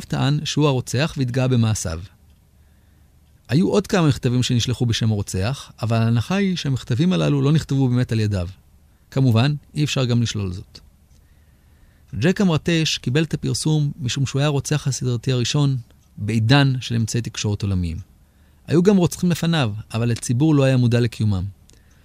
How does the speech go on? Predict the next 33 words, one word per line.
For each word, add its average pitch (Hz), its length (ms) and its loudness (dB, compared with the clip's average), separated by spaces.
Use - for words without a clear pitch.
סביר 131 300 0
להניח 175 480 2
שהיום 147 280 0
הוא 151 80 2
לא 147 80 4
היה 143 120 4
זוכה 131 260 -2
לפופולריות 120 580 -2
שכזו. 104 380 -4
חמישה 123 380 2
מקרי 156 260 4
רצח 151 340 0
במאה 139 280 2
עשרים 143 300 0
ואחת 135 580 -2
אינם 143 220 2
לצערנו 131 520 0
יוצאי 117 220 -2
דופן 117 320 -2
במיוחד. 104 380 -2
סיבה 135 260 0
נוספת 175 560 -2
לעניין 131 400 0
בג'ק 131 280 -4
המרטש 131 640 -4
היא 120 100 -6
אולי 131 180 -2
העובדה 139 460 -2
שג'ק 131 320 -6
המרטש 135 520 -4
מעולם 123 300 0
לא 120 80 -2
נתפס. - 500 -8